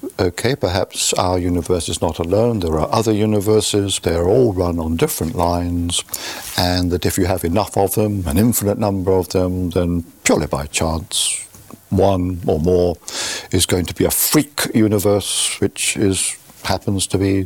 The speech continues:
suitable for life to develop. And we, being a form of life, of course, have to find ourselves in one of the freak universes. Um, okay, one, one can, one can knock the, the multiverse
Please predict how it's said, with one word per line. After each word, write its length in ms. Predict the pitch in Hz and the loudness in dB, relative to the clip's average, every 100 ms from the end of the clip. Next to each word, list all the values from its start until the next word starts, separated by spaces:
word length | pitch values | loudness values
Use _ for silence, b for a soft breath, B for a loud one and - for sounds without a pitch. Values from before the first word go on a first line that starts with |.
| - | -4
suitable 800 | - - - - - 104 107 104 | -10 -8 -8 0 2 2 2 2
for 140 | - | 2
life 240 | 143 170 - | 2 0 -2
to 100 | - | -2
develop. 300 | 85 76 - | 0 0 -2
And 180 | 87 | 2
we, 140 | 92 98 | 2 2
being 240 | 98 92 | 2 0
a 40 | 85 | 0
form 280 | - 107 | 2 2
of 160 | 82 - | 0 0
life, 240 | 87 90 | 0 0
of 80 | 92 | -2
course, 260 | - 92 - | 0 0 0
have 180 | 95 - | -2 -2
to 60 | |
find 300 | - 92 85 | -2 -2 0
ourselves 580 | 82 82 - 87 85 82 | 0 0 0 0 0 0
in 80 | 92 | 0
one 140 | 87 | 0
of 80 | 95 | 0
the 80 | 101 | 0
freak 400 | - - - - - | 2 0 0 -6 -6
universes. 720 | 85 82 82 82 - 85 - - B B B B B B | 0 0 0 -2 -2 -4 -6 -8 B B B B B B
Um, 540 | - 101 101 101 98 90 - - - - - - - - - - | 0 2 2 0 -2 -4 -10 -20 -20 -20 -20 -20 -20 -18 -8 0
okay, 320 | 170 - 117 | 0 2 0
one, 320 | 117 98 113 | 2 2 2
one 160 | 113 101 | 0 0
can, 320 | 87 92 90 85 B B B B | 0 0 0 -4 B B B B
one 160 | - 92 | -2 0
can 240 | - 90 | 0 2
knock 280 | 113 139 - | 4 2 0
the, 320 | 110 - 95 - | -4 0 0 0
the 80 | |
multiverse 640 | 92 95 95 90 98 95 - | 2 2 2 0 2 2 2